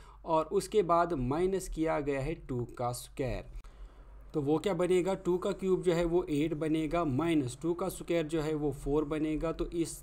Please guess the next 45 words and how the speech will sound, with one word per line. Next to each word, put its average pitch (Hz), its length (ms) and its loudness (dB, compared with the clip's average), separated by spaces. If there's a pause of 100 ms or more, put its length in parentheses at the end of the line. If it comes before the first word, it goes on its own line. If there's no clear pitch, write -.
(120)
तरह 156 200 0
ये 151 320 2
जो 160 220 2
पहला 151 360 0
वाला 147 300 0
नंबर 139 380 0
बनता 131 720 -4
है 147 280 -4 (380)
वो 139 240 0
बनता 131 420 -4
है 117 280 -6
फ़ोर। 101 320 -8 (480)
इसके 214 180 -2
बाद 196 240 2
जो 196 240 2
दूसरा 147 440 0
नंबर 147 380 2
है 143 240 -6
एटीन, 147 380 -2
ये 160 240 4
बना 160 320 0
है 147 260 -2
थ्री 180 420 -8
का 196 140 0
क्यूब 180 460 -2
माइनस 135 480 -2
थ्री 131 340 -6
का 139 360 -2 (340)
स्क्वायर। 117 460 -6 (320)
तो 156 120 2
जब 165 260 0
आप 170 200 2
इसको 170 200 -4
कैलकुलेट 170 440 -2
करेंगे, 170 240 0
थ्री 170 220 -4
का 180 140 -4
क्यूब 175 300 -2
जो 170 100 0
है 170 80 0
वो 170 140 2
ट्वेंटी 151 360 -2
सेवन 143 380 -4
आता 160 260 -2
है, 185 140 -4